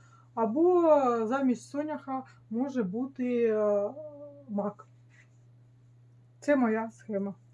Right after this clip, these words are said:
тож також авторська. Саме цей не продається. Коштує дві з половиною гривні,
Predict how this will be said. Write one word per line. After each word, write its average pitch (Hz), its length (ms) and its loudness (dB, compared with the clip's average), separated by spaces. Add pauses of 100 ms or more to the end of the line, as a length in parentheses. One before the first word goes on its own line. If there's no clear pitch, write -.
(120)
тож 208 140 -16 (200)
також 226 320 -10
авторська. 233 380 -10 (200)
Саме 285 340 8
цей 269 420 2 (180)
не 277 180 6
продається. 196 840 -4 (2250)
Коштує 277 420 -2
дві 220 140 -6
з 233 60 -14
половиною 214 500 -6
гривні, 196 400 -14